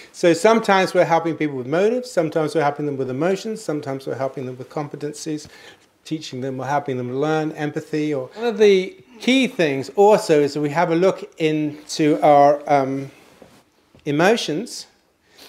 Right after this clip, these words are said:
is that there are different ways in which you can think about emotions. Now,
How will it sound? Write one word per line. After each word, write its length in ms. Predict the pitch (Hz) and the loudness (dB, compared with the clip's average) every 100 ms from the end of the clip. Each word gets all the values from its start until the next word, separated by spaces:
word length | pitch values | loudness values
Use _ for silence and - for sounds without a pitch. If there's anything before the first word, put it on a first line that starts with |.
| _ - | _ 0
is 240 | 165 170 | 0 0
that 320 | 185 170 - | 2 2 0
there 100 | 180 | -4
are 60 | 180 | -4
different 360 | 156 262 302 220 | -2 -4 -2 2
ways 260 | 185 160 | 2 2
in 60 | 175 | -2
which 180 | 160 175 | -2 -2
you 80 | |
can 140 | 170 160 | -2 -2
think 240 | 185 170 | -2 0
about 220 | 151 143 | 2 0
emotions. 480 | 131 131 127 127 - | 2 -2 -2 -6 -4
Now, 240 | 147 139 | 0 0